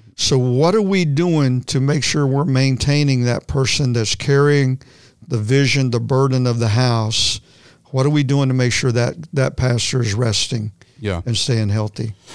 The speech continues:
Speaker 2: Well, and not only that, even going back, you know, when we go back to the, when we go back to Scripture, right? You know, it's a, he, he, he gave us the pastors, apostles,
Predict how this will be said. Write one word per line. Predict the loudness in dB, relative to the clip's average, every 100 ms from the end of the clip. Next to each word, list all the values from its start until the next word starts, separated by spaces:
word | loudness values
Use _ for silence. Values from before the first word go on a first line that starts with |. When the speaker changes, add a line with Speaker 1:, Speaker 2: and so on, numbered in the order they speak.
| -6
Speaker 2:
Well, | -2 0
and |
not | 2 0
only | 0 -2
that, | 0 0 -2 -2
even | -2
going | 0 0 0
back, | -2
you | -2
know, | -4
when | -2
we | -4
go | -2
back | -2 -4
to | -6
the, | -4 -4 -4
when | -4
we | -2
go | -2
back | -4
to | -6
Scripture, | -4 -4 -2 -4 -4
right? | -2 -2 -2
You | -4 -4
know, |
it's | -4
a, | -4 -8 -10
he, | -6 -4 -6 -10
he, | -8 -6 -4 -4 -8
he | -6 -4
gave | -2 -2
us | -2 -4
the | -4 -4 -4 -8 -20 -20 -20 _
pastors, | -4 -4 -4 -6
apostles, | -6 -6 -6 -6 -6 -6 -8 -12